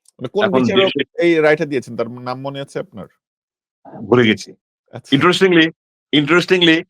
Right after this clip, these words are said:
Speaker 2: যে এই তিনজন বিচারক বিচার শুরুর সময় ছিল,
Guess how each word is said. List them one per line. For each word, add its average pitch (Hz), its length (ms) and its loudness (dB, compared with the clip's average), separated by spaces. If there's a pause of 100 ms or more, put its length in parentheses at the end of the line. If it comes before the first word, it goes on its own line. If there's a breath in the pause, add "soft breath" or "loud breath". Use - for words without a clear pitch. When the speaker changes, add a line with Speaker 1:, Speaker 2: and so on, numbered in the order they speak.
(360 soft breath)
Speaker 2:
যে 156 60 6
এই 175 200 6
তিনজন 170 460 0
বিচারক 170 380 0 (460)
বিচার 143 260 0
শুরুর 165 280 2
সময় 185 300 2
ছিল, 135 200 0